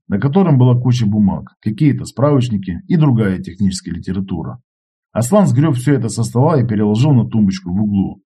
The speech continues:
"Сейчас покушать принесут".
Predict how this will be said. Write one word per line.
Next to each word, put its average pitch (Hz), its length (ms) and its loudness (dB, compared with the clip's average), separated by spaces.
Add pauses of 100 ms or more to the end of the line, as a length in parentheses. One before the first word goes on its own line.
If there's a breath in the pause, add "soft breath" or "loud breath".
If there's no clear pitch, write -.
(480)
"Сейчас 185 500 2
покушать 180 500 2
принесут". 113 640 0